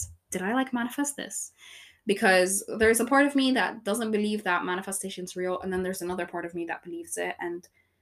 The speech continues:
they're always fighting. They're constantly, like, against each other, and it's kind of exhausting. It's kind of exhausting having my brain, but we've,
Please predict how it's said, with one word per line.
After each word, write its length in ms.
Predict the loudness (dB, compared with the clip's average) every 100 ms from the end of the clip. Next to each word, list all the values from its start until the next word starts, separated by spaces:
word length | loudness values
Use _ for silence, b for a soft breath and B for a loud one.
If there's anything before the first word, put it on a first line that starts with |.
| _ _ -4
they're 120 | 6
always 300 | 8 8 6
fighting. 540 | 2 2 2 -2 -10 -8
They're 120 | -8
constantly, 680 | -2 0 2 2 0 2 2
like, 200 | 0 0
against 380 | 0 0 0 -2
each 160 | -2
other, 220 | 0 2
and 160 | 0 0
it's 120 | -4
kind 260 | 2 4 4
of 80 | 4
exhausting. 720 | 4 2 2 0 0 -2 -8 _ _ _ _ _ _
It's 120 | -4 8
kind 240 | 10 10
of 60 | 8
exhausting 440 | 4 2 4 0
having 320 | 2 2 2
my 140 | 2 2
brain, 400 | 2 2 0 -8 _ _ _ _ _
but 120 | 6
we've, 260 | 6 6